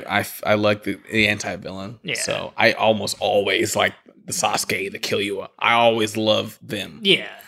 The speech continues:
Speaker 2: But some about Deku is likable.
Speaker 1: Who's your favorite shonen? Who's your favorite shonen main character?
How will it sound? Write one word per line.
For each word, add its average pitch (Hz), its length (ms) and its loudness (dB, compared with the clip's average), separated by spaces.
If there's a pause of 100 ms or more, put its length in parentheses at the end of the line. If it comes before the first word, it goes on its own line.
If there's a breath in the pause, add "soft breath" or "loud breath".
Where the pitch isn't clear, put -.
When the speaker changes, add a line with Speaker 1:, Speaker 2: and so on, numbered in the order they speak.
(540 loud breath)
Speaker 2:
But 196 300 2
some 320 240 0
about 208 320 6
Deku 190 360 6
is 143 120 0
likable. 127 460 0
Speaker 1:
Who's 202 160 2
your 208 40 0
favorite 196 220 2
shonen? 240 400 -8
Who's 180 220 -6
your 175 60 -8
favorite 170 260 -6
shonen 196 340 -10
main 107 160 -12
character? 123 340 -16